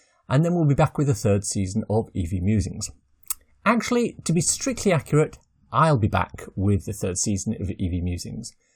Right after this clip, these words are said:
Simon and I sat down a couple of weeks ago, and he decided that he wants to be able to focus his attention on his YouTube channel on electric vehicles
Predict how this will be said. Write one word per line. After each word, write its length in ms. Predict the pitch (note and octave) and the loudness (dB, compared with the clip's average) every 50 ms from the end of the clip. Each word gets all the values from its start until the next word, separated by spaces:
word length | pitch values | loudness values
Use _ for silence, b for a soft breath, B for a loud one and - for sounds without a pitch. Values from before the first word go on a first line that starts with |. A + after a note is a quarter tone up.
| _ _ _ _ _ - | _ _ _ _ _ -6
Simon 340 | - - F#3+ F#3+ F#3 F3 E3 | 0 2 2 2 2 2 2
and 80 | D#3+ | 2
I 140 | D3+ D3+ C#3+ | 4 4 4
sat 340 | B2+ - - - C#3+ A#2+ - | 2 2 2 0 0 0 0
down 220 | C3 C3 B2+ B2+ | 0 0 2 0
a 40 | B2 | 0
couple 220 | G#2+ - A2 A2 A2+ | 0 0 0 2 2
of 80 | G2 | 2
weeks 240 | A#2 C#3 C#3 C#3 - | 2 2 0 -2 -2
ago, 220 | B2+ D3+ D#3+ F3+ | 0 2 2 2
and 100 | F3+ D3+ | 2 2
he 100 | B2+ D3+ | 2 2
decided 540 | D#3 C#3+ C#3+ - - E3+ E3+ D#3+ D3+ D3+ C3+ | 2 2 0 0 2 2 2 2 0 0 0
that 140 | C#3+ A#2+ G#2 | 0 0 2
he 120 | A#2 F#3+ | 2 2
wants 200 | G3+ G#3+ G3 - | 2 2 0 -2
to 80 | - F3 | 0 0
be 60 | F3+ | 0
able 120 | F3 D3 C3 | 0 0 0
to 140 | - D3+ | -2 -4
focus 400 | B2 - F3 F3 D3 - D3+ - | -2 0 0 0 0 0 -2 -2
his 120 | - D3 C3 | -2 0 0
attention 600 | C#3 - - C#3+ C#3 B2 - - C3 B2+ C3 C3 b b b b b b b | -2 -2 0 0 -2 -2 0 -2 0 0 -2 -4 b b b b b b b
on 220 | - A2+ A#2 A2 | 2 4 4 4
his 340 | G#2 G2 A2 A2 A2 F#2 F#2 | 4 6 6 4 4 4 4
YouTube 540 | G#2 A2 D3+ F3+ D#3 - - - C#3 - - | 4 4 4 4 4 2 2 2 2 2 2
channel 400 | - C3+ B2+ A#2+ A#2+ A#2+ A#2+ - | 0 0 2 2 2 0 0 0
on 300 | - A#2 A#2 A2+ A2 A2+ | 0 2 2 4 2 2
electric 420 | - G#2+ G#2+ A2+ G#2 - - G2 | 0 0 0 0 -2 -4 -6 -2
vehicles 400 | G2+ A2 G2+ - - G#2+ G2 - | -2 0 0 0 -2 -2 -4 -4